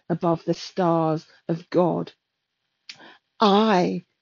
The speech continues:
will sit also upon the mount of the congregation in the sides of the north. I will ascend above the heights of the clouds. I will be like the Most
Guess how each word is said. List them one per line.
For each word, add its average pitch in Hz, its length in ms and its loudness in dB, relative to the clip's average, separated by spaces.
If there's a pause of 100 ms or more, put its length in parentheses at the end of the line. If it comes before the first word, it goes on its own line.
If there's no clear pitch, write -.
will 170 140 -4
sit - 460 -6
also 170 540 -4
upon 180 380 -6
the 170 80 -6
mount 180 500 -6 (260)
of 180 120 -4
the 185 100 -2
congregation 175 1080 -2 (380)
in 185 140 0
the 180 100 0
sides 175 540 -6
of 175 140 -6
the 170 100 -2
north. 170 600 -6 (840)
I 233 720 2 (140)
will 175 160 2
ascend 165 600 -4 (260)
above 165 460 -2 (240)
the 165 80 -4
heights - 640 -8 (300)
of 170 140 -2
the 180 80 -2
clouds. 170 880 -10 (840)
I 247 600 2 (200)
will 170 180 4
be 170 300 2
like 160 280 -6
the 156 100 -2
Most 170 600 -2